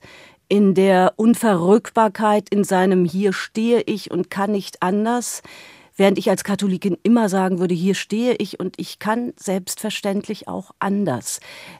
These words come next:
Im Kontrast zu dem, wovon er selber spricht, gerade im Sinne der Barmherzigkeit, ist in Luther etwas Erbarmungsloses und das schreckt mich.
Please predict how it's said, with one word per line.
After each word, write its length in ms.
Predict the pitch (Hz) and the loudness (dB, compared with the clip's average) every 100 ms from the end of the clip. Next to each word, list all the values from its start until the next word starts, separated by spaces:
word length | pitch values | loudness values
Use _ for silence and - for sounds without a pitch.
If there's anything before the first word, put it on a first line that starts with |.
| _ | _
Im 240 | 277 311 | 8 8
Kontrast 560 | 262 247 - 247 - - | 8 0 2 0 0 -2
zu 100 | 226 | -2
dem, 320 | 175 240 254 | 2 2 2
wovon 240 | 226 233 | 2 2
er 100 | 220 | 2
selber 340 | 190 202 196 185 | 2 0 0 -2
spricht, 380 | - 262 247 - | -2 -4 -4 -4
gerade 360 | 196 185 208 | 2 4 2
im 180 | - 202 | 2 0
Sinne 260 | 190 220 196 | 0 0 2
der 160 | 196 | 2
Barmherzigkeit, 1080 | 170 170 165 180 226 - 247 - 254 247 - - - - - _ | 2 2 2 0 -2 -4 -8 -6 -2 -2 -2 -14 -20 -20 -20 _
ist 320 | 285 - - | 2 2 0
in 160 | 240 214 | 4 4
Luther 340 | 247 262 - | 2 0 -4
etwas 280 | - 214 - | -4 -4 -4
Erbarmungsloses 1400 | 196 170 160 196 233 208 - 160 139 135 139 - - - | -6 -4 -4 0 0 -2 -4 -4 -2 -4 -6 -8 -10 -8
und 260 | 175 - | -8 -4
das 320 | 208 - - | -4 -4 -6
schreckt 460 | - - 170 - - | -6 -4 -4 -6 -6
mich. 320 | 143 - - | -6 -6 -18